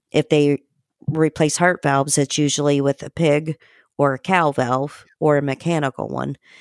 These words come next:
Um, but they're already merging us with stuff, but I think their whole goal is to merge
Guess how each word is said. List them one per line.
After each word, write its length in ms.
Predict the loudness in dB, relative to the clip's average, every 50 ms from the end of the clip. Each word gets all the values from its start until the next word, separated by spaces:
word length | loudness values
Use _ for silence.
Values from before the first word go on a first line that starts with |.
| -20 -20 _ _ _ -4
Um, 340 | -2 0 0 -2 -2 -6 -8 _ -2
but 140 | -2 0 2
they're 240 | 2 2 2 2
already 420 | 2 2 4 4 4 2 2 0 -2
merging 500 | -2 -2 -2 -4 -4 -6 -6 -6 -4 -4
us 220 | -4 -6 -6 -6 -6
with 200 | -6 -8 -8 -8
stuff, 380 | -8 -6 -2 0 0 0 -2 -2 -6
but 100 | -4 -2
I 120 | -2 -2 -2
think 340 | -2 -2 -2 -2 -2 _
their 160 | 0 0 0 0
whole 420 | -4 -6 -2 0 0 2 2 0
goal 540 | 0 2 2 4 4 2 2 0 -2 -4 _ _ _ _ _ _ _ _ _ _ _ _ _ _ _ _ _ _ _ _ _ _ _ _
is 180 | 0 0 2 0
to 100 | -2 0
merge 460 | 0 2 2 2 2 2 2 0 -4